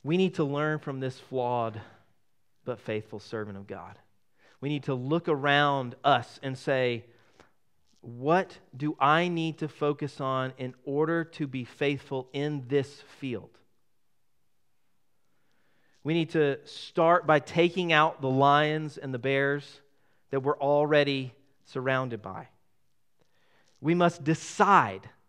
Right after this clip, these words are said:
which means we've got to cut off all the wondering what if and what might come, and trying to look down the road and see what might be coming next, and all the while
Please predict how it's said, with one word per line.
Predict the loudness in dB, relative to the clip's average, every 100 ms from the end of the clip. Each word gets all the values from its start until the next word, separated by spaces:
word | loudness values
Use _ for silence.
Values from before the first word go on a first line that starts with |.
| _ _ _ _ _ _ _
which | -2 0
means | 0 0 0 0
we've | -2 -2 6
got | 6 6
to | 2
cut | -4 0 2 2 4
off | 6 6 4 -4 _ -20 _
all | 0 4 6 4
the | 4 4 4 2 -6 _ _ _ _ _ _
wondering | -4 2 4 4 2 2 2
what | 4 4 4
if | 2 2 -4
and | -2
what | 0 0 2
might | 4 4 2
come, | -4 0 2 0 -4 -16 _
and | -10
trying | -4 4 6 8 6
to | 4
look | 4 4
down | 4 6 6 2
the |
road | 2 6 6 6 2
and | -4
see | -6 -4 2
what | 2
might | 4 4 4
be | 0
coming | -2 -2 0 2
next, | 2 2 -2
and | -8
all | 0 2 4
the |
while | 2 2 6 6 6